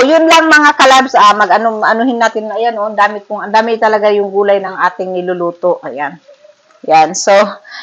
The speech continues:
i-continue ko to mamaya. So, ayan na.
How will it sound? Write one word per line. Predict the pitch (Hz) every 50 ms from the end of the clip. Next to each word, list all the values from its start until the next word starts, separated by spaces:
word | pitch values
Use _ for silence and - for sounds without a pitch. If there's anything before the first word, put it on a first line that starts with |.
| -
i-continue | - - 226 254 233 233 233 226 233 262 233 - 262 277 269 254 254 269 254
ko | 262 240
to | - 233 220
mamaya. | 220 208 202 196 190 190 180 175 - - _ _ _ _ _ _ _ _ _ _ _ _ _ _ _ _ _ _ _ _ _ _ _ _ _ _ _ _ _ _ _ _ _ _ _ _ -
So, | - - 214
ayan | 214 214 208 233 254 269 285 294
na. | 302 294 285 262 233 220